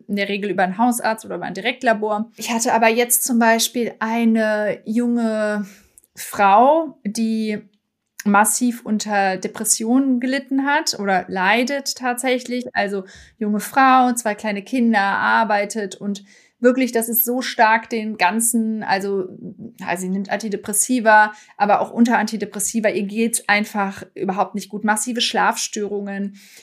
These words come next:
massive Hautprobleme, ähm, war stationär auch länger.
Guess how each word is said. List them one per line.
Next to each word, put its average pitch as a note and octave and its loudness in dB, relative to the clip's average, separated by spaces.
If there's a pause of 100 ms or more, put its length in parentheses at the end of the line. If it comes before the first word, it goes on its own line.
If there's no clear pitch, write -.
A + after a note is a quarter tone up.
(240)
massive A#3 4
Hautprobleme, A3 0
ähm, G#3 -4 (100)
war G3 4
stationär A#3 4
auch G#3+ 0
länger. A3 0